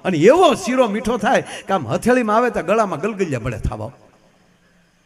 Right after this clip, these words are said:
"નમ પાર્વતી પતે હર હર હર" કહેતા તો હરી ગયો હોય હમણાં.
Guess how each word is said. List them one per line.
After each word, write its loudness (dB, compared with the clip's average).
"નમ 4
પાર્વતી 2
પતે -2
હર 2
હર -2
હર" 2
કહેતા -2
તો -4
હરી -4
ગયો -2
હોય -6
હમણાં. -16